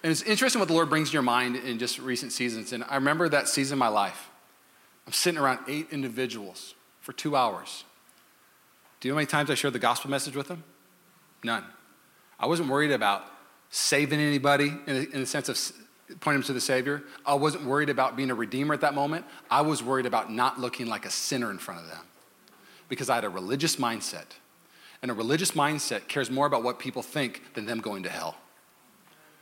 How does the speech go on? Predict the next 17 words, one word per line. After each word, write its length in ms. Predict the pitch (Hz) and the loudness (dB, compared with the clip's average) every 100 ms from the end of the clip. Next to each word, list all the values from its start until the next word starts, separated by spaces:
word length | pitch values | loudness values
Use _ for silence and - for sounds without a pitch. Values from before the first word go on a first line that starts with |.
| _ _ - | _ _ -2
Man, 160 | 143 | 2
I 60 | 143 | 4
don't 140 | 160 | 4
wanna 120 | 180 | 4
care 240 | 170 - 170 | 2 4 4
about 200 | 156 139 | 4 4
what 120 | 135 | 2
people 260 | - 143 131 | -2 -4 -4
think. 280 | - 165 | -2 -2
I 40 | 117 | 0
wanna 220 | 139 131 | 0 0
care 300 | - 156 165 | -2 2 4
about 260 | 143 151 - | 4 2 0
people 220 | 160 143 | -2 0
going 180 | 131 120 | -2 -2
to 60 | |
heaven. 340 | 107 196 175 | 0 -2 -2